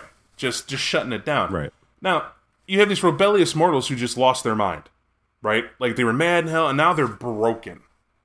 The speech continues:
Speaker 1: right? Because even after the revolt, even after they came to here, now they don't have anything, and that's that. And that's, that's that. And World of Darkness spin to it is the fact that you had vampires who heard them,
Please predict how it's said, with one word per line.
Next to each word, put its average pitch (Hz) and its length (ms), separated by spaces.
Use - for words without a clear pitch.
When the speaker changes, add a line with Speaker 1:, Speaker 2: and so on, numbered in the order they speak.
Speaker 1:
right? 113 260
Because 127 440
even 185 280
after 170 260
the 147 120
revolt, 120 540
even 156 240
after 143 240
they 123 120
came 117 240
to 170 160
here, 131 120
now 123 180
they 131 60
don't 123 120
have 113 140
anything, 117 340
and 98 80
that's 98 180
that. 110 320
And 117 100
that's, 120 300
that's 117 240
that. 95 200
And 113 120
World 143 180
of - 20
Darkness 151 280
spin 208 300
to 120 200
it 110 80
is 110 100
the 113 80
fact 117 280
that 107 180
you 110 180
had 110 240
vampires 113 640
who 117 140
heard 165 240
them, 80 200